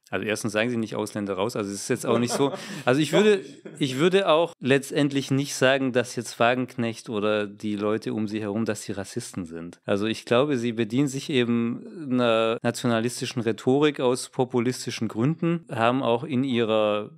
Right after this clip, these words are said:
ganzen auf den Staat fixierten Politik eben eine nationalistische Logik, aber sie sind jetzt nicht plumpe Rassisten wie die A F D oder sowas. Und dann denke ich, ist das dieses, diese Wiederherstellung des Meinungspluralismus, das ist, umfasst ja mehrere Aspekte. Also klar, bei diesem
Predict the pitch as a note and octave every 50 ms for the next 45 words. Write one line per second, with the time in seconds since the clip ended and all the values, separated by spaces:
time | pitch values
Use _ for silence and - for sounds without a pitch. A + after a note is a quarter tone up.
0 | - - - A#2+ G#2+ G#2+ G2+ - - A2+ G#2 G2+ G2+ G2+ - - - - - -
1 | - A2+ - - A2+ G#2 - - A2 A#2 A#2 - - A2+ - - - A#2+ A2 G#2
2 | - A2 G2 - A2 G#2+ G#2 G2+ - C#3 C#3 C#3 C3+ B2 A2+ A#2 A2 G#2+ G#2+ A2
3 | - - - A2+ G#2+ G#2 G#2 G2+ A2 A2+ - - A2+ - - G2+ F#2+ G2 G#2+ A#2+
4 | B2+ A#2+ A#2 A2 G#2 G#2 G#2+ G2+ G#2 G2+ G#2+ A#2+ A#2+ - G#2+ - - A2+ G#2+ -
5 | - - _ - - A2+ A2+ A2 B2+ A2+ G2+ G#2+ - - A#2 - - - A2 G2
6 | G2 G#2 F#2+ G#2 G#2 F#2+ F#2 F#2 - - - F#2 F2+ F2 E2 D#2+ - D#2+ D#2+ -
7 | F#2 F2+ - - - - - _ - B2+ A2+ A2 A2+ A#2 B2+ D3 D#3+ D#3+ D3 B2
8 | C#3+ C#3 C#3+ C3+ D3 C#3 D3 C#3 C3+ - - C3 A#2+ - - - - D#3+ A#2+ A#2
9 | A#2+ A#2 A2+ A2+ A2+ - - - A#2 G#2+ A2+ A2+ G#2+ A#2 A#2+ C3 B2+ A#2 A#2+ A2+
10 | A2+ B2+ B2 - - B2+ A#2+ A#2 A#2 A2 A#2 - - A2+ A#2 B2+ C3+ C#3 C#3 -
11 | - C3 B2+ B2+ B2 A2+ A#2+ A#2+ - C3+ B2 - - B2 A2 - B2+ B2 - -
12 | D3+ D3+ C3+ A#2 A#2+ - C3 B2+ - - - A2+ G#2 G#2+ A#2 A#2+ C3 B2 G#2+ G2+
13 | F#2 - - - F#2 F2 - - G#2+ G2+ G2 F#2 G2+ F#2 - - A2+ G2+ G#2 A#2+
14 | A#2+ A#2 A2 G#2 G#2+ G#2+ G2+ G#2+ G2+ G2+